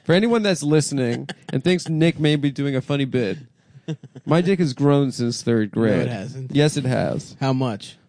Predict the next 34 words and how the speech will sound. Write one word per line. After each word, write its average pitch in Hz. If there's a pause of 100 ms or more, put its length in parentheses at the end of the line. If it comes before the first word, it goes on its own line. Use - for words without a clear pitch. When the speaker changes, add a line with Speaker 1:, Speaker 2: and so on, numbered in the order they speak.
Speaker 1:
Not 165
a 139
lot. 117 (840)
Speaker 2:
How 151
big 147
is 139
your 123
dick, 117
Adam? 110 (840)
Speaker 1:
Soft? 165 (760)
Speaker 2:
No. 107 (340)
Speaker 1:
Hard. 135
Speaker 2:
E-, -
either 147
way. 117 (380)
Speaker 1:
You 139
wanna 143
know 131
both? 139
Speaker 2:
Yeah, 135
give 139
me 135
both 123
measurements. 113 (300)
Speaker 1:
Soft? 160 (1300)
Thirteen 139
and 117
a 104
half -
inches. 147
Speaker 2:
<laughs> -
Yeah, 147
yeah, 104
yeah, 87